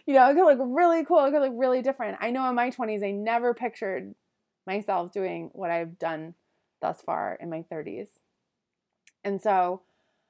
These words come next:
I wanna encourage you to start thinking about what that looks like, start thinking about what the next three to ten years look like, and start really thinking about how, when you get a handle, first of all, when you say,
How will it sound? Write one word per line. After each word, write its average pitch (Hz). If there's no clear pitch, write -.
I 220
wanna 226
encourage 214
you 214
to -
start 190
thinking 202
about 185
what 185
that -
looks 190
like, 202
start 202
thinking 196
about 175
what 160
the 180
next 175
three 180
to 180
ten 180
years 170
look 175
like, 165
and 240
start 302
really 262
thinking 226
about 180
how, 180
when 185
you 208
get 240
a 254
handle, 190
first 320
of 220
all, 165
when 185
you 214
say, 165